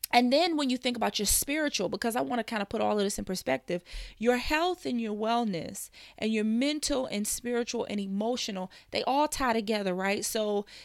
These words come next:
spiritual should have been the first place I started, but I'm here now, so let's get with it. Um, spiritual, you need to ensure that you are always feeding your spirit. Your spirit, your relationship with your creator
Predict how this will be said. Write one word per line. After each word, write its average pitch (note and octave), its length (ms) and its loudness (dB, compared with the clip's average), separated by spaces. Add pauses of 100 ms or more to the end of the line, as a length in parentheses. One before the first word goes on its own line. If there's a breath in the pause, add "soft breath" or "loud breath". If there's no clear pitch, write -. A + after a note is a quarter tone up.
spiritual D#4+ 480 0
should A#3+ 160 -2
have G3 80 0
been E3+ 100 -2
the D3+ 60 -6
first G3+ 320 0
place D#3+ 240 -4
I E3 120 -4
started, E3+ 440 -4
but F#3+ 160 0
I'm A3 160 0
here G#3 240 0
now, E3 300 -4
so F#3 180 -4
let's G3 220 -2
get F#3+ 180 -2
with F#3 260 -2
it. - 200 -12 (680 soft breath)
Um, F#3+ 360 2 (260)
spiritual, - 840 2 (360)
you C#4 400 0
need D#4 460 -6
to B3+ 400 -6
ensure B3+ 720 -4
that G#3+ 240 -6
you G#3+ 140 -4
are F3+ 140 -2 (160)
always A3+ 500 0
feeding G#3 380 -6
your F#3+ 80 -4
spirit. - 500 -8 (720 soft breath)
Your A#3+ 280 0
spirit, C4+ 380 -2
your A#3+ 260 0
relationship C4 680 -4
with A3+ 100 -8
your A3+ 180 -2
creator G#3+ 640 -4